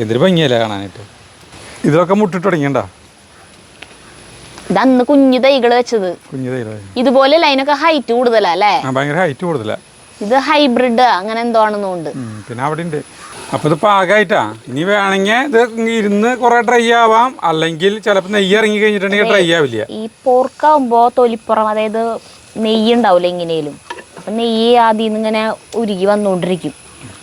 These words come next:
Speaker 2: ഡ്രൈ ആവൊന്നുമില്ല.
Speaker 1: ഉപ്പൊക്കെ നോക്കിട്ടാ.
Speaker 2: ഉപ്പ് പിന്നെ നമ്മള്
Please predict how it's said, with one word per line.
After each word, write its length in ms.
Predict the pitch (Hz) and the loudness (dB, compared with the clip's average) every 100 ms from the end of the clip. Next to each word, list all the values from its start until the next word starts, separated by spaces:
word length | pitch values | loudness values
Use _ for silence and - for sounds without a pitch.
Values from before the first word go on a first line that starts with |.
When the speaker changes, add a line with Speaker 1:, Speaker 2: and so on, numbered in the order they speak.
| - | 0
Speaker 2:
ഡ്രൈ 180 | 196 202 214 269 | 0 2 2 4
ആവൊന്നുമില്ല. 580 | 254 240 214 185 175 240 - - - - - - - - - 143 | 2 0 -2 -2 -2 -4 -8 -20 -20 -20 -20 -20 -18 -12 -2 -2
Speaker 1:
ഉപ്പൊക്കെ 280 | - - 208 | 2 2 2
നോക്കിട്ടാ. 320 | 196 175 170 107 - - - - - | 0 0 0 -2 -10 -20 -20 -20 -16
Speaker 2:
ഉപ്പ് 120 | - 226 | -4 2
പിന്നെ 140 | 254 262 | 4 4
നമ്മള് 240 | 262 262 | 4 4